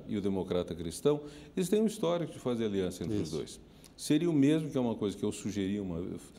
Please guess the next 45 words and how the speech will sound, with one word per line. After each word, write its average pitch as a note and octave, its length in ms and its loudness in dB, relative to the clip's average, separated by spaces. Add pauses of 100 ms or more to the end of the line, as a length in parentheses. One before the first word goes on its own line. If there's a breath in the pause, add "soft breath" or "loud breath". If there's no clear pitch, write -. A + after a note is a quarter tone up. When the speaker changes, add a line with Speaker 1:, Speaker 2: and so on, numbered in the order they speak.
Speaker 1:
sugeri C3 360 4
isso C#3 180 2
em A#2+ 40 4
dois A#2 180 4
mil C#3+ 120 4
e C3 60 6
oito, D2+ 260 2 (320 loud breath)
uma A2 140 6
grande C#3 260 6
coalizão A2+ 440 2
P A2 120 0
T G#2 160 0
P G2+ 120 0
S G2+ 200 0
D F#2+ 120 2
B F#2+ 180 2
para G#2 160 -2
fazer G2+ 240 2
uma G2+ 160 2
certa, F#2+ 460 0 (420 loud breath)
eh, F#2 380 4 (160)
com C#3+ 420 -2
uma F#3 80 4
plataforma D#3 560 2
comum C#3+ 460 6
e D3+ 40 2
depois B2+ 300 6
se A2 40 0
Speaker 2:
Isso. - 80 -6
Speaker 1:
separar. C3 540 2 (400 loud breath)
Quer G#3+ 100 6
dizer, - 260 -2 (100)
isso A3 320 6
lá F3 160 4
eles F#3+ 140 0
fazem. C3+ 380 2
No A#2+ 80 0
Brasil, D#3 320 4
nós G3 120 2
não G3 100 4
temos F#3+ 280 2
tradição F#2 460 0
nisso. - 400 -10
No G#2 80 0
Brasil, A#2 360 4